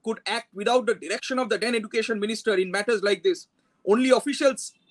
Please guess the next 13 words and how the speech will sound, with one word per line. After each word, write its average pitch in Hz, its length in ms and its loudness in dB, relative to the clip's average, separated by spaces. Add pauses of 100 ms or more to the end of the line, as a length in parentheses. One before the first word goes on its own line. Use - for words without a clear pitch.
(380)
under 254 340 2
the 247 140 4
then 254 240 -2
honorable 254 340 2
minister 233 500 -4 (420)
of 196 140 -4
education 240 460 -2
would 226 160 -12
face 233 180 -2
C 220 120 -10
B 226 120 0
I 247 60 2
in-, 226 180 -2